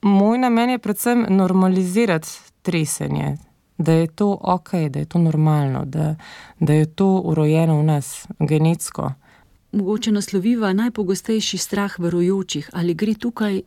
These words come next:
Speaker 2: za nekaj, kar je lahko nevarno katoliški veri ali našemu odnosu do Boga?
Speaker 1: Vaje so zelo, zelo preproste in jih lahko izvaja vsak otrok, ki zmore slediti navodilom.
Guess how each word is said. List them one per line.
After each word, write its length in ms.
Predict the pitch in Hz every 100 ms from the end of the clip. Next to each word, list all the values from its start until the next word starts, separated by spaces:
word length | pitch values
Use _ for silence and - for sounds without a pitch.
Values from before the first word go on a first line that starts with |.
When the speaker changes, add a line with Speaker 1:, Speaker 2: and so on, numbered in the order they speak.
| -
Speaker 2:
za 220 | 160 170
nekaj, 640 | 170 202 233 233 220 208 196
kar 460 | - 202 202 196 196 - - - -
je 100 | 175
lahko 680 | 175 - - 208 202 202 -
nevarno 720 | 175 175 170 180 185 185 165
katoliški 680 | 165 180 180 185 175 - 170
veri 440 | 156 170 185 175 165
ali 160 | 160
našemu 460 | 160 160 - 180 160
odnosu 440 | 160 160 160 - 151
do 80 | 147
Boga? 380 | 156 147 135 147 - - _ _ -
Speaker 1:
Vaje 440 | 170 175 185 220 226
so 180 | -
zelo, 400 | 160 143 156 185
zelo 280 | 175 160 156
preproste 640 | 156 156 156 147 147 - 147
in 140 | 147
jih 100 | -
lahko 320 | 160 - 196
izvaja 480 | 185 156 156 165 175
vsak 380 | 160 165 160 165
otrok, 400 | 160 165 165 -
ki 140 | 170
zmore 440 | 147 151 160 156 147
slediti 640 | - 151 147 156 151 147
navodilom. 720 | 165 139 139 131 139 139 147